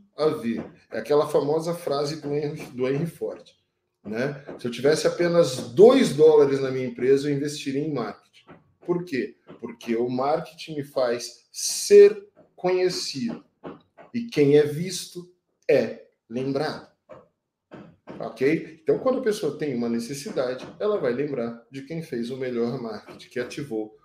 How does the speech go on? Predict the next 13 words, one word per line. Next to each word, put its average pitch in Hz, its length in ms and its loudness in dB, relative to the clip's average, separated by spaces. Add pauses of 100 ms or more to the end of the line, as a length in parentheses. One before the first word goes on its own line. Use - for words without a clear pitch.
(120)
o 110 60 -10
desejo, 113 520 -6
que 135 100 -4
resolve 120 640 -2
o 113 100 -12
problema, 110 480 -2 (280)
e 135 100 0
assim 120 380 -6 (360)
por 135 160 -8
diante, 170 580 -2 (420)
de 107 80 -2
alguma 156 460 4
forma, 127 400 2